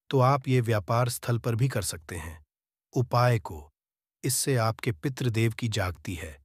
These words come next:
वे आप पर प्रसन्न होते हैं। जो भी कार्य करेंगे, उसमें आपको हंड्रेड परसेंट मदद मिलेगी, आपको सफलता मिलेगी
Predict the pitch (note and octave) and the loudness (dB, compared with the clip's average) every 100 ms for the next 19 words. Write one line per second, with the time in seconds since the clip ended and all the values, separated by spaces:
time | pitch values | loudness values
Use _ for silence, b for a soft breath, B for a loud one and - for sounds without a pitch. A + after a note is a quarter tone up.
0 | _ _ _ _ _ - C3+ B2 B2 - | _ _ _ _ _ 2 4 4 2 0
1 | B2+ - - B2+ A#2+ G2+ F#2+ E2+ F2 D#2+ | -6 -4 -2 2 2 2 -2 -8 -10 -12
2 | - _ _ _ _ _ - C3 C3 D#3 | -16 _ _ _ _ _ 0 2 4 2
3 | - B2+ B2+ A#2 A2 A2+ A2 F2+ D#2 _ | 2 2 2 0 0 2 0 -2 -10 _
4 | _ _ _ _ C#3+ - C#3+ A#2+ A#2 B2+ | _ _ _ _ 0 2 2 2 2 -2
5 | G2 B2 B2+ A#2+ A#2+ - A2 G#2 G2+ G2+ | 2 4 4 2 -2 -2 -2 0 -2 -2
6 | F#2+ F2+ F2 E2+ D#2+ _ _ _ _ - | -2 -4 -6 -10 -14 _ _ _ _ 0
7 | A#2+ A#2+ B2 A#2 A#2+ A#2 A#2+ C3+ A2 F#2+ | 2 2 -2 -2 -2 0 2 2 2 0
8 | F2+ F2+ | -6 -10